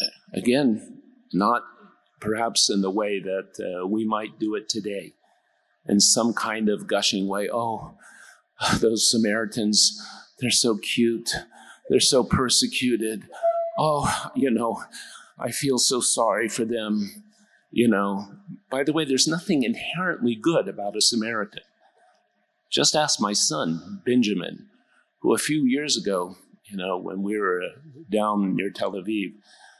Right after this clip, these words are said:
decided to p-, play basketball with a whole bunch of Samaritan kids.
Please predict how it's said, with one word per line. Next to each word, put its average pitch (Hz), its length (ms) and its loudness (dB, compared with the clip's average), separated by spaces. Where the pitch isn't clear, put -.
decided 120 460 2
to - 60 -4
p-, - 320 -16
play 110 240 2
basketball 95 880 0
with 101 160 -2
a 101 40 -4
whole 110 180 -4
bunch 107 300 -2
of - 60 0
Samaritan 107 600 -4
kids. - 840 -2